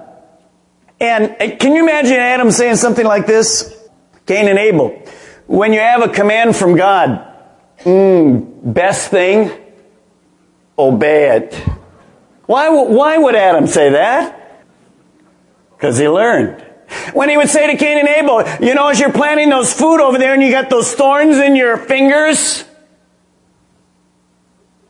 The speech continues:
I'm responsible." <laughs> Y-, you know, as Eve is over here saying,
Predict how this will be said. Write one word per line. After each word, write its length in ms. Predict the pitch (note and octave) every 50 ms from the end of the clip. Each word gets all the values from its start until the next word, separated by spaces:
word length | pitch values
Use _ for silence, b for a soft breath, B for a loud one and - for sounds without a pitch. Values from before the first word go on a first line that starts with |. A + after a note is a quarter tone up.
| _ _ -
I'm 240 | C#3+ D3 D3+ D3
responsible." 1080 | C#3+ C#3+ C3+ A#2 - - D#3 D#3 D#3 D#3+ D#3 - D3+ C#3+ A#2 A2+ A2 G#2+ G2+ - - - -
<laughs> 1000 | - - - - - - - - - B4 - - - - - - - - - - -
Y-, 80 | D#4
you 300 | D#4 C4 B3+ C#4+ D#4+ D#4+
know, 180 | D#4+ D#4 D4+ D4
as 120 | C#4+ G#3
Eve 220 | D4+ E4 F4 D#4+ D#4
is 80 | C#4+
over 200 | D4 C#4+ C#4 C4+
here 200 | C4+ C4+ C4+ C4+
saying, 400 | C4 - D4 C#4+ C4+ B3+ - -